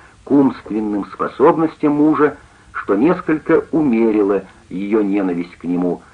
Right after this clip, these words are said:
которой, впрочем, она тоже запаслась в немалом количестве. Ненависть капитана к жене была проще. За недостатки ума и знаний он презирал ее не больше, чем за то, что она не была шести футов росту.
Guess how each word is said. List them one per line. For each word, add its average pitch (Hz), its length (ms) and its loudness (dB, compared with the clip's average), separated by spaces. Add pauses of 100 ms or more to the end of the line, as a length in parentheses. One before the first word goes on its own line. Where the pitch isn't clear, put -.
(200)
которой, 190 340 2
впрочем, 185 480 0
она 147 140 4
тоже 120 440 0 (140)
запаслась 87 680 -4
в 87 180 -12
немалом 98 500 -2 (280)
количестве. - 680 -10 (1400)
Ненависть 214 480 4
капитана 185 560 2
к 151 60 -4
жене 170 260 0
была 160 220 2
проще. - 560 -6 (680)
За 127 140 2
недостатки 185 600 2
ума 170 500 4
и 139 80 -2
знаний 135 600 0
он 151 200 2
презирал 151 480 4
ее 147 160 2
не 151 160 2
больше, 95 460 0
чем 85 260 -6
за 92 120 0
то, 151 220 4
что - 240 0
она 127 360 0 (120)
не 92 160 -2
была 98 300 -2
шести 104 420 -6
футов 95 400 -6
росту. - 460 -4